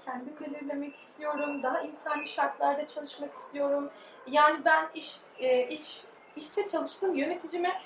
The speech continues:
"Ya ben tiyatroya gideceğim, erken çıkıyorum." deme özgürlüğüne bile sahip değilim şu anda. Yani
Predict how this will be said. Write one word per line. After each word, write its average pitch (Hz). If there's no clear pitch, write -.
"Ya 339
ben 403
tiyatroya 427
gideceğim, 349
erken 349
çıkıyorum." 349
deme 349
özgürlüğüne 330
bile 320
sahip 302
değilim 339
şu 233
anda. 208
Yani 269